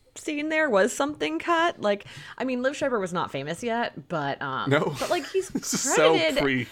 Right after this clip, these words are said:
Speaker 1: but he's credited as a character with a name. And so he's, apparently he plays
Speaker 2: That
Speaker 1: Leo.
Speaker 2: actually makes sense that he would have had, uh, it, like, maybe he had showed up at a different point.
Speaker 1: Yeah.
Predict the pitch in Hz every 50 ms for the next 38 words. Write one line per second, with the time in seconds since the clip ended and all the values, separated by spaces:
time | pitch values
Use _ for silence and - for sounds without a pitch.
0 | - - 359 349 - - - - - - 427 453 415 330 254 254 226 247 247 -
1 | 262 262 262 262 277 262 247 226 233 202 190 190 208 262 320 285 180 147 131 120
2 | 127 151 - - - - - _ _ _ - - 226 220 214 220 214 - - 247
3 | 208 196 196 190 185 180 185 226 208 202 202 - 247 294 277 - 320 320 294 262
4 | - - 240 202 190 156 160 175 196 196 196 180 180 - 143 131 185 185 - 165
5 | 156 - - 175 165 - 151 135 123 120 127 127 127 120 113 110 - - 127 110
6 | 107 107 110 107 104 101 92 95 95 - 117 - _ _ _ _ _ _ _ _
7 | _ - 147 151 - - - 139 123 117 120 127 127 123 123 117 - - 127 113
8 | 113 - - 117 107 107 107 - 104 107 95 - 107 - - 113 110 - - -
9 | 113 110 107 101 - - - - - 156 151 143 131 123 120 110 76 127